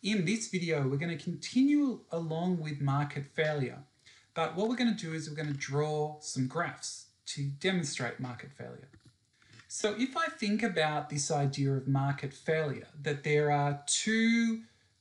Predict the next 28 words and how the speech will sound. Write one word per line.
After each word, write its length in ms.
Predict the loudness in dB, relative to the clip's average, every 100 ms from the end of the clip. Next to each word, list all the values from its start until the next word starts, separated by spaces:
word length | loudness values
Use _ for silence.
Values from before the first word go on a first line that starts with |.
| -10
types 480 | -4 -2 -2 -4
of 120 | -6 -4
graphs 300 | -4 -4 -8
that 100 | -4
we 80 | 2
need 260 | 4 4 0
to 60 |
be 160 | -4 -4
able 220 | -4 -6
to 80 | -10
draw. 280 | -10 -12 -12 -16 _ -20 -20 -14 -2
One 240 | 2 2
is 220 | 0 -2
that 340 | 0 2 2 -2
of 220 | -6 -4
a 40 |
negative 540 | -4 -4 -4 -4 -4 -4
externality, 880 | -4 -4 -2 -2 -2 -2 -4 -4 -6 -10 _ _ -10
uh, 180 | -10 -4
a 60 | 0
negative 720 | 2 2 -2 -4 -2 -2 -4 -6
unintended 800 | -2 0 -2 0 0 2 0 -2
consequence 680 | -4 -4 -4 -6 -4 -4 -4
of 240 | -4 -4
production, 640 | -4 -6 -4 -6 -6 -6 -10 _ _ _ _ _ _
and 160 | -2 0
the 100 | 2
other 380 | 0 0 -2